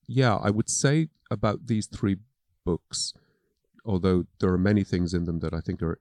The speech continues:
i-, imperfect, um, that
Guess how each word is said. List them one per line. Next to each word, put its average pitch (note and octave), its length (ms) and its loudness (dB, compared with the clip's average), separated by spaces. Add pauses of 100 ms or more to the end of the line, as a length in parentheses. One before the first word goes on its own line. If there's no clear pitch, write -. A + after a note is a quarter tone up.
(160)
i-, F2 100 -2 (120)
imperfect, - 840 -6 (600)
um, E2+ 400 -2 (720)
that F#2 180 -2